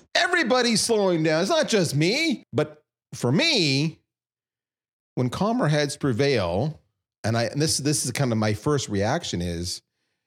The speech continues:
<sighs> are they right? Is it me? Am I the issue? Or is it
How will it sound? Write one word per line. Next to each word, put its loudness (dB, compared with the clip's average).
<sighs> -12
are -4
they -2
right? -4
Is -4
it -4
me? -2
Am -4
I 0
the -2
issue? -4
Or -2
is -2
it -6